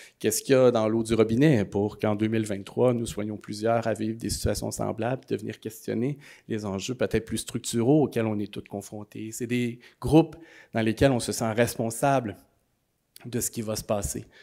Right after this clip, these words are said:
On n'a pas l'impression que c'est les autres qui doivent être aidants, mais que c'est nous qui devons l'être les uns pour les autres. C'est des groupes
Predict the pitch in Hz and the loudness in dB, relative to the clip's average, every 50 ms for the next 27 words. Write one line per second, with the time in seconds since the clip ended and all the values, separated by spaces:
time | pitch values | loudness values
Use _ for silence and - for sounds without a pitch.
0 | - - - _ - 110 107 107 - - 120 117 110 - 117 107 104 - 127 117 | -20 -20 -20 _ -6 -4 -4 0 2 2 2 2 0 0 -2 -2 0 -2 -4 -2
1 | - 113 107 107 104 101 101 117 127 127 127 117 113 - - - - - 110 113 | -2 -2 0 0 -2 0 4 6 6 6 6 4 0 -4 -10 -16 -16 -10 -6 -4
2 | 113 104 107 104 - - 107 101 101 107 110 110 110 110 110 104 - - 123 113 | -2 -2 -2 -2 -2 -2 -2 -2 0 0 -2 -2 -2 -2 -4 -4 -4 -2 -2 0
3 | 117 123 135 131 135 135 - - 107 110 101 104 107 107 110 110 110 110 113 113 | 2 4 4 4 4 2 -2 -4 -2 -2 0 0 -2 -2 -2 -2 0 0 0 0
4 | 113 113 - 113 107 101 110 107 104 - 117 104 104 107 107 107 113 113 120 117 | -2 -2 -4 -4 -4 -2 -4 -6 -6 -6 -6 -4 -4 -4 -4 -4 -6 -6 -6 -8
5 | 117 - - 107 113 110 107 110 110 143 151 151 | -10 -12 -10 -8 -8 -8 -8 -4 -4 -4 -4 -4